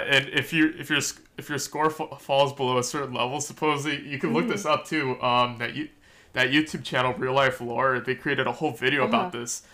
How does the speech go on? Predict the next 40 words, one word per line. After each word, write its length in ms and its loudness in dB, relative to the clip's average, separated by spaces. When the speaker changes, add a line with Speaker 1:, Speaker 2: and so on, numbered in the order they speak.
Speaker 1:
of 140 0
how 180 6
it's 140 0
gonna 180 0
work, 460 0
and 180 4
it's 120 -2
piloted 500 4
right 180 4
now, 180 2
like, 200 -2
I, 160 -6
I 80 -8
think 260 -6
in 120 -2
three 200 -6
cities. 420 -6
I 100 -4
think 140 -8
it's 140 -6
Guangzhou, 580 2
Shanghai, 760 0
and 360 -4
Speaker 2:
Mm-hmm. 140 0
Speaker 1:
Beijing. 440 -4
The 100 -10
pilot 380 6
system 320 -4
is 140 -4
in 80 -8
place, 460 -6
and 200 -2
they 120 0
all, 400 4
and 80 -2
it's 160 -4
all 140 4
by 140 4
using 280 -4
facial, 480 -2